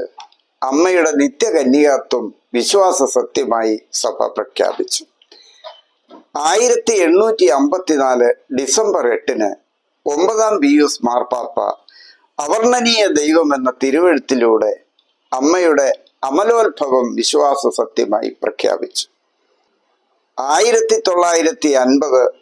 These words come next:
നവംബർ ഒന്നിന് പന്ത്രണ്ടാം പിയൂസ് മാർപ്പാപ്പ അനുഗ്രഹദാതാവായ ദൈവം എന്ന തിരുവെഴുത്തിലൂടെ മാതാവിൻ്റെ സ്വർഗാരോഹണം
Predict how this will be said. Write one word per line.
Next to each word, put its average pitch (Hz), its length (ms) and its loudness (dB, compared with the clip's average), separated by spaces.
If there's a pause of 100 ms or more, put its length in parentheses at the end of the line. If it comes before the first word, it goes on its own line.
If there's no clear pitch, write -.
(340)
നവംബർ 170 580 2
ഒന്നിന് 123 460 2 (560)
പന്ത്രണ്ടാം 208 640 0
പിയൂസ് 147 440 2
മാർപ്പാപ്പ 120 520 -4 (960)
അനുഗ്രഹദാതാവായ 170 1300 2
ദൈവം 123 500 -2 (400)
എന്ന 131 340 -2
തിരുവെഴുത്തിലൂടെ 123 960 2 (960)
മാതാവിൻ്റെ 151 720 0
സ്വർഗാരോഹണം 135 1080 0